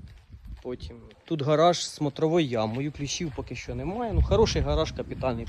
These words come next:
по виду в цьому. Тут, е, кладовка, тут, е, літня кухня, в яку заведений газ.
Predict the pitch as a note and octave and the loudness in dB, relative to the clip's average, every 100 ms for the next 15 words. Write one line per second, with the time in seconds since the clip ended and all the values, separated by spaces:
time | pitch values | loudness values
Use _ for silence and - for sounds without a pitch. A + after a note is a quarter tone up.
0 | - A#2+ A2+ A2 - - - - - - | -8 -8 -8 -10 -16 -20 -20 -20 -20 -4
1 | - F#3 - D3 - F#3 C3 A2 G2+ G2+ | 2 2 2 0 6 4 6 -2 -4 -4
2 | G3 A3+ - - - - - - - G3+ | -4 -6 -20 -20 -20 -20 -20 -6 0 0
3 | - E3+ D#3+ D3+ D3+ E3 E3+ E3+ - A3+ | 4 4 6 4 4 2 2 0 2 0
4 | B3 A3+ G#3+ G#3 D3 C#3 C#3+ A3 B3 B2 | 0 2 0 0 -6 -6 -4 -4 -4 -2
5 | C3 B2 D#3+ D3 D3 C#3 - - - G#2+ | -2 0 0 0 -2 -2 -6 -10 -6 -2
6 | A2+ F#2 - | 0 0 -6